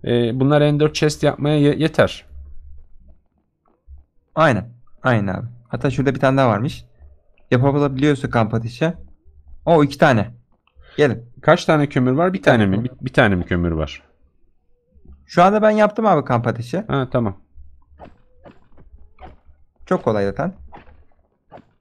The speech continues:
Speaker 2: Bir tane daha düşürün hadi. Garanti olsun ya. Yok.
Speaker 1: Hadi be, düşmedi.
Speaker 2: Aa, burada da var.
Speaker 1: Pişt,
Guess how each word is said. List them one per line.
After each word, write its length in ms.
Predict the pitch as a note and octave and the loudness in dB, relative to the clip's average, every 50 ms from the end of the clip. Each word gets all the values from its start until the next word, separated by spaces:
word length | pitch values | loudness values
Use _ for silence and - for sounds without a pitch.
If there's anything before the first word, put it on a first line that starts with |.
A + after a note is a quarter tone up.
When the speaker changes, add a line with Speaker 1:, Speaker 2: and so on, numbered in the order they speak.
| _ _ _ _ - | _ _ _ _ -8
Speaker 2:
Bir 80 | - A3 | -4 0
tane 180 | A3 F3+ D3 | 2 2 4
daha 100 | C3+ B2 | 4 2
düşürün 240 | A#2+ A#2+ A#2+ - A2+ | 2 0 -2 -2 -2
hadi. 280 | A2+ G2+ A2+ C#3 - - - _ _ - - - - _ _ _ _ _ _ _ _ _ _ _ _ _ _ _ - | -2 0 -2 -4 -6 -8 -14 _ _ -20 -20 -20 -20 _ _ _ _ _ _ _ _ _ _ _ _ _ _ _ 2
Garanti 360 | - D3 C#3 B2+ A#2 A#2+ A2+ | 4 4 4 4 2 0 -2
olsun 240 | G2+ G2 - - G2+ | -4 -4 -4 -4 -4
ya. 180 | G#2 A2+ C3 B2 - _ _ _ _ _ _ _ _ _ _ _ _ _ | -4 -4 -6 -8 -12 _ _ _ _ _ _ _ _ _ _ _ _ _
Yok. 180 | - C3+ G#2 F2 A#2+ | -2 -2 -2 -2 0
Speaker 1:
Hadi 240 | B2 A#2+ G2 E2 E2 | 0 0 0 0 -2
be, 180 | F2+ F2+ F2 | -4 -4 -4
düşmedi. 380 | F2+ - - - D#2+ D2 - - - - - - - - - - - - _ - - _ _ _ _ - _ _ _ - - - - | -6 -10 -10 -8 -10 -10 -10 -12 -16 -20 -20 -20 -20 -20 -20 -20 -20 -20 _ -20 -20 _ _ _ _ -20 _ _ _ -20 -20 -20 -12
Speaker 2:
Aa, 180 | - A#2 A2+ A2+ | -8 -6 -6 -6
burada 200 | C3 C#3 C3 G#2 | -6 -6 -4 -2
da 100 | G2+ F#2 | -2 -2
var. 300 | G#2+ A#2+ A#2+ - - - - - - - _ - _ _ _ _ _ _ - - _ - - - - - - - - - - - - - - - - - - _ _ _ _ _ _ _ _ _ _ _ _ _ _ _ _ _ _ _ _ _ _ _ _ _ _ _ _ _ _ _ _ _ _ _ _ _ _ _ - - - - - - - - - | -2 -4 -8 -12 -18 -20 -20 -20 -20 -20 _ -20 _ _ _ _ _ _ -20 -20 _ -18 -18 -16 -16 -18 -18 -18 -18 -20 -20 -20 -20 -20 -20 -20 -20 -20 -20 _ _ _ _ _ _ _ _ _ _ _ _ _ _ _ _ _ _ _ _ _ _ _ _ _ _ _ _ _ _ _ _ _ _ _ _ _ _ _ -20 -20 -20 -18 -18 -18 -18 -16 -16
Speaker 1:
Pişt, 180 | - - - | -16 -16 -16